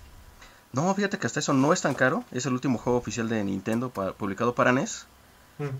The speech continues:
Speaker 2: Pero que según yo no es caro, pero sí es muy escaso y más en México. Me imagino que en eBay sí debe haber, sí ha de haber. Pero igual, si tú tienes acceso,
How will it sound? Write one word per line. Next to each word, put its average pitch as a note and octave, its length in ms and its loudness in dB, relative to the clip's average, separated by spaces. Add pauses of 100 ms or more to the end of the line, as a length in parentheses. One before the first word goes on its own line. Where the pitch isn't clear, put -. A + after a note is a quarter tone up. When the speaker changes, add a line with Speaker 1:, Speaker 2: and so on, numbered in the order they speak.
(120)
Speaker 2:
Pero A2 180 0
que A#2+ 120 -4
según D3+ 300 2
yo E3+ 120 6
no D#3+ 80 6
es D#3 100 2
caro, F3+ 240 4
pero G#2+ 140 -2
sí C3 120 -4
es B2 60 -2
muy B2+ 140 0
escaso A2 300 -6
y A2 40 2
más A2+ 180 0
en A2 80 -2
México. - 320 -8 (200)
Me B2 100 -2
imagino F#3+ 360 2
que G#2 320 -2
en G#2+ 140 0
eBay C3+ 200 2
sí A#2 140 -2
debe G#2 100 -4
haber, D#2+ 260 -12
sí - 120 -4
ha C#3+ 60 2
de A#2+ 80 2
haber. G#2 160 -8 (360)
Pero G2+ 160 -4
igual, A#2+ 260 4 (120)
si - 140 -6
tú A#2 120 -12
tienes A#2+ 220 -2
acceso, B2+ 400 -4